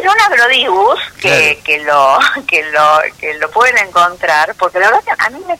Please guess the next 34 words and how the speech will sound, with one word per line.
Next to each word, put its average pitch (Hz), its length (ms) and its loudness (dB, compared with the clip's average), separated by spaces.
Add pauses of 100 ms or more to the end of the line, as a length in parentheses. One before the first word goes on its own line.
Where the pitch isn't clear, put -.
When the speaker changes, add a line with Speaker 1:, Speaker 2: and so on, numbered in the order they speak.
(120)
Speaker 1:
me, 196 240 -10
me 202 160 -20
pasa 381 240 -6
que 302 80 -16
me 240 80 -10
dejó 370 180 -6
tildada. 175 640 0 (280)
Speaker 2:
Y 127 200 -6
claro. 151 320 -2
Speaker 1:
Porque 240 280 0
digo, 269 140 2
ya 415 460 2
cuatro 427 400 2
años 453 320 2
entiende 359 360 -8
de 311 80 2
economía 226 840 0
y 151 140 -10
Speaker 2:
Y - 80 -8
Speaker 1:
sabe - 240 2
Speaker 2:
claro, 139 120 2
Speaker 1:
que 294 80 0
los 233 100 2
Speaker 2:
por 139 100 0
lo 139 80 2
me-, - 180 0
Speaker 1:
pesos 220 440 2
Speaker 2:
sabe 170 220 2
que 151 80 -2
los 123 100 0
Speaker 1:
en - 100 0
la 466 60 2
Speaker 2:
pesos 392 140 2
no 381 80 0